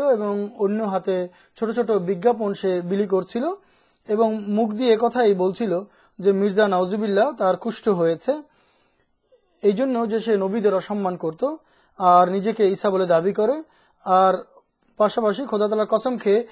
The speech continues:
এই কথাই বারবার পুনরাবৃত্ত করছিল। তিনি বলেন যে এই কথা শুনে আমরা আশ্চর্যান্বিত হই যে, এবং আমরা কখনো চিন্তাও করতে পারতাম না যে এক ব্যক্তি এমন অপকর্মও করতে পারে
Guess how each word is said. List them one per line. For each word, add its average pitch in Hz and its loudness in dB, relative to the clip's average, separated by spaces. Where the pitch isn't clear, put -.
এই 214 4
কথাই 196 4
বারবার 185 4
পুনরাবৃত্ত 190 -2
করছিল। 185 0
তিনি 226 -4
বলেন 233 2
যে 269 -2
এই 226 0
কথা 226 -2
শুনে 254 -6
আমরা 240 2
আশ্চর্যান্বিত 240 -4
হই 190 -4
যে, 214 -2
এবং 220 -2
আমরা 233 -2
কখনো 240 -6
চিন্তাও 240 0
করতে 220 -2
পারতাম 185 0
না 214 -4
যে 196 0
এক 214 2
ব্যক্তি 214 -4
এমন 240 2
অপকর্মও 247 0
করতে 185 -2
পারে 175 0